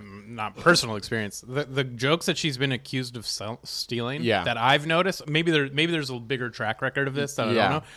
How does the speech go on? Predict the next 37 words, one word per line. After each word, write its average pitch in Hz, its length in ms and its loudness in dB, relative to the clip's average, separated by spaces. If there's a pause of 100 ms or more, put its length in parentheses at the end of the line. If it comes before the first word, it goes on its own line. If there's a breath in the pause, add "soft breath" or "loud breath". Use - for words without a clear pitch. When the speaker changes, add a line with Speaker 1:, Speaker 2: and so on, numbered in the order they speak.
(200 loud breath)
Speaker 1:
are 127 120 2
very 135 440 4
dumb, 113 480 -2
hacky, 107 420 -8
stupid 101 480 -8
jokes. 92 220 -10
Speaker 2:
Yeah. 175 520 8
Speaker 1:
So 175 200 8
it's 160 80 6
like, 175 140 8
until 190 320 6
you, 226 320 4 (120)
<clears throat> - 920 0
like, 170 120 2
the 196 60 4
couple 233 260 6
times 202 440 4
where 160 220 6
people 160 280 2
have 135 80 2
been 139 100 2
like, 120 120 0
"Hey, 131 140 2
so-and-so's 139 500 -2
doing 120 180 -4
a 107 40 -8
joke 113 240 -4
similar 120 280 -4
to 110 60 -4
yours," 104 360 -6
and 123 180 -8
then 123 100 -4
I'm 113 60 -4
like, 107 100 -2
"Well, 110 140 0
what 120 160 0
joke?" 123 400 -4